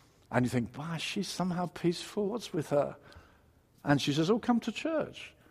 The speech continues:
You come to church, you think, "Why, they're all like it. They're kind of happy and peaceful and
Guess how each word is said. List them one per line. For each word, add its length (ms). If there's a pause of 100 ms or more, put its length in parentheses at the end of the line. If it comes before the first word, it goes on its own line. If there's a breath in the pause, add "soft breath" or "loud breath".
(180)
You 100
come 200
to 120
church, 380
you 80
think, 200
"Why, 60
they're 140
all 220
like 300
it. 200
They're 100
kind 260
of 160 (360 soft breath)
happy 580
and 220 (120)
peaceful 600
and 160